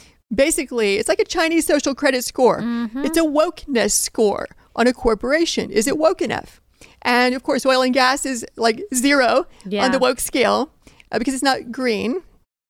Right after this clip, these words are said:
Speaker 1: So you're not environmentally sound. Therefore, um, the, the bank or the financial institution will not lend you the millions that you need to go explore and develop your wells.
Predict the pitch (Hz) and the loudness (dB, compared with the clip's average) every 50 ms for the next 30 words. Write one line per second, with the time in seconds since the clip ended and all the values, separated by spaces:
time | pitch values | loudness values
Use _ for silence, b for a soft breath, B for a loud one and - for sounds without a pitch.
0 | _ _ - - - - - 269 233 233 233 247 247 262 233 220 190 233 240 247 | _ _ -18 -14 -8 -4 -2 0 2 2 4 2 2 2 0 -2 0 2 2 2
1 | 262 254 254 254 262 277 294 294 - 302 240 220 226 233 240 247 254 277 294 - | 2 2 2 0 2 0 0 2 2 2 2 2 2 2 2 2 0 -2 -2 2
2 | 269 247 269 254 - 277 240 214 226 233 254 - _ - 240 220 214 214 220 214 | 2 2 2 0 -2 0 0 2 2 2 0 -2 _ -4 -2 -2 0 0 -2 -4
3 | 214 202 240 240 240 233 226 220 226 202 240 226 202 196 247 214 208 220 247 277 | -4 -6 -4 -4 -2 -2 -2 -4 -2 0 0 0 2 2 -2 0 0 0 0 0
4 | 277 - - - 220 220 226 233 220 220 247 240 226 254 240 240 247 - 277 247 | -2 -4 -2 0 2 4 4 4 2 0 -4 -4 -2 0 2 2 2 2 2 0
5 | 233 - 240 214 - 254 269 262 - 262 233 226 226 226 233 233 233 - 233 233 | 0 0 -2 -4 -4 -2 -2 -2 -2 0 0 2 2 2 4 2 2 2 0 0
6 | 240 269 277 - 233 240 233 262 233 233 220 220 240 247 262 254 - - 247 247 | 0 0 -2 -2 -4 -2 0 0 2 4 4 4 4 2 0 0 -2 -2 -2 0
7 | 240 233 233 240 226 - 269 214 233 220 233 247 - - - - - 214 202 196 | 0 2 0 0 0 -2 -2 0 0 2 2 2 0 0 -4 -2 0 0 2 2
8 | 196 202 220 - - 220 220 240 233 214 220 196 196 202 208 - 294 247 254 277 | 2 2 0 0 0 0 0 0 0 0 0 0 0 -2 -2 -2 -2 -2 -2 -2
9 | 285 277 - - - - - - | -2 -2 -2 -4 -4 -4 -4 -6